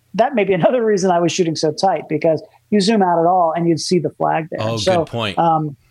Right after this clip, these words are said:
Speaker 2: Yeah.
Speaker 1: yeah. So that's, that's probably was, that probably was part of that. But
Speaker 2: Now,
Speaker 1: I, I would, I like to think I would have shot it that
Speaker 2: I
Speaker 1: way
Speaker 2: just
Speaker 1: anyway.
Speaker 2: thought of this, and this one isn't in my notes, but I just thought about it. She, she, her look, it's a straight face, but there's a little bit almost of a smile or a smirk, but not.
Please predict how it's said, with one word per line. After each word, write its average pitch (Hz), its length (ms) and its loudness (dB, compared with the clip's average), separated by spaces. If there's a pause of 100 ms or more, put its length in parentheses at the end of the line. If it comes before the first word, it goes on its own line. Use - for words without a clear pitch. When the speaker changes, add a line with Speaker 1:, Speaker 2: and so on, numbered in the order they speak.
(220)
Speaker 2:
Yeah. 98 360 -4
Speaker 1:
yeah. 156 240 0 (320)
So 180 40 -4
that's, 202 420 -2
that's 220 240 -2
probably 185 280 0
was, 156 240 -2
that 196 180 -2
probably 160 220 0
was 143 100 -6 (120)
part 165 160 -2
of 143 80 -8
that. 156 200 -8
But 160 200 0
Speaker 2:
Now, 131 340 -4
Speaker 1:
I, - 40 -8 (180)
I 196 40 2
would, 190 200 2
I 190 40 0
like 180 200 0
to - 60 -20
think - 180 -8
I 160 40 2
would 156 100 2
have 147 80 -2
shot - 200 -2
it - 80 -8
that - 160 -2
Speaker 2:
I 131 60 0
Speaker 1:
way 120 60 -6
Speaker 2:
just 147 220 -2
Speaker 1:
anyway. - 20 -8
Speaker 2:
thought 123 180 0
of 110 80 -6
this, 110 180 -4
and 117 100 -8
this 113 160 -6
one 113 120 -4
isn't 104 220 -4
in 104 120 -4
my 101 100 -4
notes, 101 300 -6
but 95 140 -8
I 98 60 -4
just 98 240 -6
thought 101 200 -4
about 87 240 -6
it. - 160 -14 (280)
She, - 200 -6
she, - 420 -6
her 143 240 -4
look, 110 380 -6 (480)
it's 131 180 -2
a 123 80 -4
straight 160 380 -2
face, - 540 -6 (480)
but 98 100 -16
there's 107 160 -6
a 117 60 -6
little 202 280 -6
bit 196 140 -2
almost 165 320 -2
of 123 100 -6
a 107 40 -4
smile 117 480 -4
or 98 100 -2
a 92 60 -4
smirk, 92 420 -6
but 98 160 -8
not. 92 480 -6